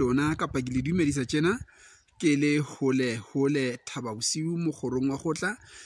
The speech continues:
Ke eme maotong a Thaba Bosiu, qhobo sheane ya Moshweshwe, moo Basotho ba ileng ba lopoloha, ba le hona teng hore ba fihlele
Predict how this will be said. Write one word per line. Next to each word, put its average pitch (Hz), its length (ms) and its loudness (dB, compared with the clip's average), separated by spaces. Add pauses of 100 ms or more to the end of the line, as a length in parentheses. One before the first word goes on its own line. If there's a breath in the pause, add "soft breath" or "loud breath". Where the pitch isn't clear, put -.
(220 loud breath)
Ke 151 320 -2
eme 147 400 6
maotong 156 1040 -2
a 165 160 0
Thaba 120 240 -6
Bosiu, 208 400 0 (480 soft breath)
qhobo 127 480 0
sheane 127 880 0
ya 131 320 0
Moshweshwe, 113 600 -4 (440 loud breath)
moo 147 160 2
Basotho 139 460 0
ba 139 160 0
ileng 123 320 0
ba 127 80 -4
lopoloha, 117 880 -4
ba 135 240 -2
le 131 160 0
hona 123 240 -4
teng 123 160 -4
hore 117 160 -4
ba 120 140 -10
fihlele 165 540 -4